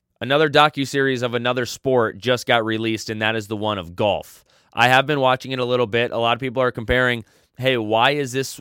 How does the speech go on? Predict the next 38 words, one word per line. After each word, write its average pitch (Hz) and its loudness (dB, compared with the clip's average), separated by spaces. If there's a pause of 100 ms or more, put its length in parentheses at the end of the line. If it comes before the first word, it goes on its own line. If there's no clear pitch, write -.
one 120 -2
better, 131 0
the 113 -4
same, 127 0
worse 123 2 (300)
than 120 -2
Breakpoint? 120 0
W-, 107 -8 (180)
also, 131 0
why 117 4
is 135 -2
it 127 -4
getting 117 -4
more 107 0
attention?" 104 -6 (460)
It 120 0
is 131 0
getting 120 4
a 107 0
lot. 101 0
I 135 6
feel 135 0
like 110 0
it's 107 -6
getting 107 -2
a 98 -2
lot 95 0
more 98 -4
attention. 85 -10 (160)
One, 127 0 (220)
I 113 -2
think 120 -4
there's 110 -2
more 117 0
Americans 104 -2
that 92 -2
like 98 -2 (320)
golf 101 -2